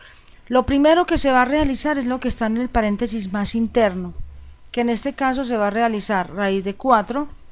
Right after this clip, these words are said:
luego esto, el resultado de raíz de cuatro me lo va a sumar al número dos. El resultado de la suma entre raíz de cuatro y el dos me lo va a sumar al número tres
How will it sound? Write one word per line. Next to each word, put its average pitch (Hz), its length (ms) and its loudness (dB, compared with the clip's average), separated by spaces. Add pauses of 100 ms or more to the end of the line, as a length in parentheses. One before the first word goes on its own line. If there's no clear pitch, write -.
(400)
luego 247 420 2
esto, 294 520 -4
el 220 160 -2
resultado 233 600 0
de 277 80 0
raíz 208 340 -2
de 196 120 -4
cuatro 240 580 -2 (880)
me 214 180 -2
lo 208 260 0
va 262 400 2 (440)
a 269 180 2
sumar 262 680 2 (120)
al 208 260 -4
número 214 360 -2
dos. 208 460 -2 (800)
El 240 160 2
resultado 254 580 4
de 285 120 4
la 233 120 4
suma 254 360 2
entre 208 240 -2
raíz 202 300 0
de 202 140 -6
cuatro 208 480 -2
y 214 140 -4
el 196 140 -2
dos 311 380 0 (320)
me 226 140 -2
lo 226 180 0
va 226 220 2
a 262 80 -2
sumar 262 560 0
al 220 240 -4
número 233 320 -2
tres 240 420 -4